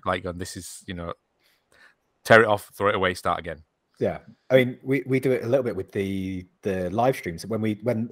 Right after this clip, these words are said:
Speaker 2: in the first lockdown and we were doing the live streams, and we were obviously limited to an hour because of the,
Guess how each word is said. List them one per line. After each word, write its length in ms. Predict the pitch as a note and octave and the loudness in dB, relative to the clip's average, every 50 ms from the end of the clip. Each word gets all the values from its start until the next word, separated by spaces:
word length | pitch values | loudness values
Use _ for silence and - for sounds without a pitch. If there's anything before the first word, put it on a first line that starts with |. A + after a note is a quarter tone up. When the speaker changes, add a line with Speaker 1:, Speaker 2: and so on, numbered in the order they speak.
| - | -6
Speaker 2:
in 140 | - A#2 A2 | -6 -4 -4
the 60 | G#2 | -2
first 220 | - - C3 G#2+ - | 0 2 0 2 4
lockdown 280 | B2 B2 G#2 - G#2 | 2 0 0 -2 -6
and 100 | F2+ F2+ | -6 -4
we 80 | F#2+ G2 | -4 -4
were 60 | F#2+ | -2
doing 140 | F#2+ G#2 F#2+ | -2 -4 -2
the 80 | F#2 G2 | -2 -2
live 220 | G2 G#2 A2+ G#2+ | -2 -2 -2 -4
streams, 340 | - - E2 D2+ D3+ - - _ - - - _ _ _ | -6 -10 -10 -10 -12 -18 -20 _ -20 -20 -20 _ _ _
and 100 | A#2+ A2+ | -4 0
we 80 | A2+ A#2 | 0 0
were 100 | G#2 A#2 | 0 0
obviously 260 | G#2+ A2 G#2+ A2+ G#2 | -2 -2 -2 -2 -2
limited 280 | F#2+ A2+ A2+ B2 F2 G2+ | 0 0 0 0 -4 -4
to 100 | - G#2 | -6 -4
an 60 | G2+ | -2
hour 220 | G#2 G#2+ G#2+ G2 F#2 | -2 0 -2 -2 -4
because 280 | G2 F#2+ - G2 F#2 | -6 -6 -6 -6 -4
of 140 | G2 F#2 - - | -6 -8 -6 -4
the, 360 | G2+ F#2+ F#2 F#2 F#2 F#2 | -4 -2 -2 -2 -4 -6